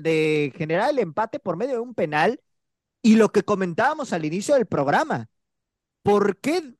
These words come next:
diablos hacen tres movimientos durante el penal?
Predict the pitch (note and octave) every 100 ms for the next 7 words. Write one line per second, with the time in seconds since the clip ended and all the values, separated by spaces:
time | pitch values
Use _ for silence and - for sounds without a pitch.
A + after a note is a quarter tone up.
0 | _ C#3+ G#3 C#4 A3 E3 D#3+ G3+ - -
1 | _ _ _ _ _ _ _ _ F#3 A3
2 | C4+ A#3 - C4+ D4+ - C#4 A3 G3 A#3
3 | G3 D3+ D3+ F3 - _ _ D3 C3 F#3
4 | G3+ G3 F#3+ F3 G3 F3+ F3+ - F#3 G#3
5 | C4+ C#3